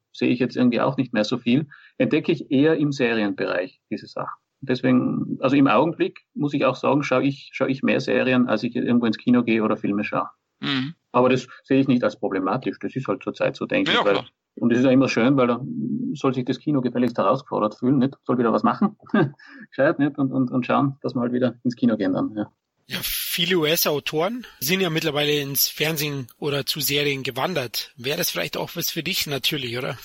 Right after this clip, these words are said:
Speaker 3: <laughs>
Speaker 1: Äh, du meinst ins U S, ins U-S-Fernsehen oder, oder, oder bei
Speaker 3: Generell
Speaker 1: <laughs>
Speaker 3: eine Serie zu entwickeln, ne? Also Netflix versucht jetzt auch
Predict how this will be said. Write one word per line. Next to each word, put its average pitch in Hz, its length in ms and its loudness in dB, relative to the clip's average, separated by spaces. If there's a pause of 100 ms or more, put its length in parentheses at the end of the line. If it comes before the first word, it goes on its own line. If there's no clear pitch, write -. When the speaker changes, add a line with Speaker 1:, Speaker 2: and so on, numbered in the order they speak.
Speaker 3:
<laughs> - 160 -4 (460)
Speaker 1:
Äh, 123 180 4
du 131 80 4
meinst 135 260 4
ins 131 140 2
U 120 40 0
S, - 320 0
ins 147 280 2
U-S-Fernsehen 135 800 0
oder, 127 280 2
oder, 120 220 2
oder 123 160 2
bei - 140 -2
Speaker 3:
Generell 202 640 4
Speaker 1:
<laughs> - 20 -14
Speaker 3:
eine 180 240 0
Serie 175 400 2
zu - 120 -2
entwickeln, 143 460 -4
ne? 151 140 -2
Also 151 420 -2
Netflix 165 480 -2
versucht 165 360 -6
jetzt 151 220 -2
auch 160 280 -6